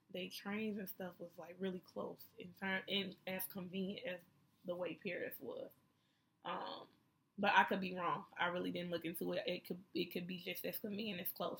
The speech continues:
but, and, and as close. But I wouldn't mind taking public transportation, but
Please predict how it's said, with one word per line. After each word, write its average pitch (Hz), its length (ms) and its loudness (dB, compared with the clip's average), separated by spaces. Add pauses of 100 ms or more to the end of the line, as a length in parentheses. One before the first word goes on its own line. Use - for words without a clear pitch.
(120)
but, - 240 2
and, 180 160 -2 (120)
and 180 160 -2
as 175 200 0
close. 165 240 2 (640)
But 196 360 12
I 190 140 12
wouldn't 202 220 8
mind 208 320 8
taking 190 240 2
public 180 260 0
transportation, 180 760 -2
but 180 300 2